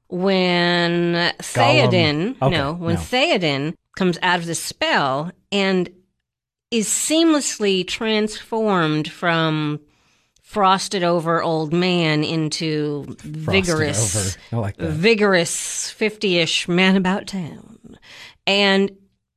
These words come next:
Speaker 1: it's so seamlessly done. I s-, it's amazing. And it reminded me of that because this was so seamlessly. But, of course, it was, like, two years later. And so, but for some reason,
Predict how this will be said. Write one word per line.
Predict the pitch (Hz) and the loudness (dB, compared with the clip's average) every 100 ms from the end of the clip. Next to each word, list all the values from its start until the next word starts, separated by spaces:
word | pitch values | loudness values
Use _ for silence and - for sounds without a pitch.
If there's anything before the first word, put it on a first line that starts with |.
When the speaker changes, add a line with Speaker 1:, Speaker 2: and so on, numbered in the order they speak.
| _ _ | _ _
Speaker 1:
it's | 220 208 | -2 -2
so | - - - - - 262 262 | -4 -6 -4 -2 0 2 2
seamlessly | 269 - - - 262 240 208 190 - 175 160 | 0 -4 -4 0 2 4 2 0 -2 -4 -2
done. | 202 175 | -2 0
I | 160 | 0
s-, | 165 - | -4 -8
it's | 156 - - - | -10 -10 -16 -4
amazing. | 165 196 262 226 160 143 | 0 0 0 -2 -2 -2
And | 160 | -2
it | |
reminded | 180 180 247 453 285 | 2 2 2 2 2
me | 165 147 | 2 0
of | 135 | -2
that | 139 - - _ | -6 -6 -10 _
because | 170 196 180 | -6 -4 -2
this | 254 - | -4 -2
was | 214 - | -2 -2
so | 208 | -2
seamlessly. | 160 - 170 160 - 165 156 | -2 0 0 0 -2 -6 0
But, | 185 - | -2 -2
of | - | -4
course, | 202 175 - | -2 -2 -4
it | |
was, | 160 170 | -4 -2
like, | 160 - - - _ _ _ _ | -2 -4 -20 -20 _ _ _ _
two | - 165 | -10 -8
years | 139 170 180 | -6 -4 -2
later. | 302 294 165 131 | -2 -2 -2 -4
And | 143 151 | -6 -8
so, | - 214 196 190 - - _ _ - - | -6 -2 -2 -4 -10 -20 _ _ -20 -2
but | 220 | -2
for | 214 | 0
some | 196 277 339 | -2 -2 0
reason, | 440 247 165 156 160 | 0 -2 -2 -2 -4